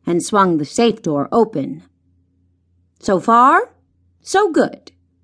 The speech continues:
The hand reached into the safe and set about the business of identifying the first of three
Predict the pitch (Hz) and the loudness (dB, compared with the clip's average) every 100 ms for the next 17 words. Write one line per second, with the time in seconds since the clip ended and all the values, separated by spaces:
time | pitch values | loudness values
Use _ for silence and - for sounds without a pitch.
0 | _ _ _ _ _ _ _ _ _ _ | _ _ _ _ _ _ _ _ _ _
1 | _ - 220 220 196 165 247 226 - - | _ -4 0 2 2 0 0 0 -4 -4
2 | 170 165 190 - 240 302 302 - _ _ | -2 -2 -6 0 2 2 -2 -12 _ _
3 | 262 294 - 403 339 330 330 254 214 170 | 0 2 2 0 2 2 2 0 0 0
4 | 175 170 185 170 170 175 185 165 175 170 | -2 -2 -2 -2 -2 0 -2 -2 0 0
5 | 160 160 156 202 175 - 147 - 180 | 2 -2 -2 -2 -2 -6 -10 -4 -4